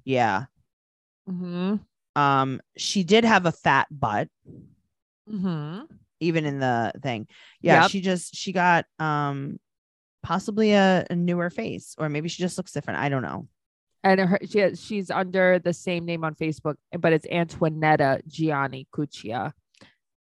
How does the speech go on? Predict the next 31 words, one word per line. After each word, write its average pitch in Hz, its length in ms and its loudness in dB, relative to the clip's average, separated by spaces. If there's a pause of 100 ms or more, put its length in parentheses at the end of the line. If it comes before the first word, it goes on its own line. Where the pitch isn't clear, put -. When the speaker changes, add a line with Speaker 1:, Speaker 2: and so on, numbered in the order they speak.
(380)
Speaker 2:
And 170 320 2
it 127 40 -2
Speaker 1:
Wow. 123 60 -2
Speaker 2:
says, 175 260 2
sh-, - 200 -20
you 190 140 -4
know, 165 340 -2
uh, 156 280 0
she 170 160 -8
lives 160 140 -4
in 160 80 -8
North 160 160 -4
Speaker 1:
Mm. 165 40 -12
Speaker 2:
Hollywood, 180 360 -2
California. 247 640 -6
She - 180 -20
went 165 260 -10
to 156 540 -2 (600)
Marymount 165 640 -6
University. 165 800 -4 (240)
You 180 80 -4
know, 151 160 2
nothing's 190 600 4
new 127 380 2 (220)
Speaker 1:
Right. 156 220 6
Speaker 2:
with 156 60 0
her. 135 280 0 (500)
Speaker 1:
I 196 120 6
just 233 280 2
wanted 180 340 0
her 143 680 -2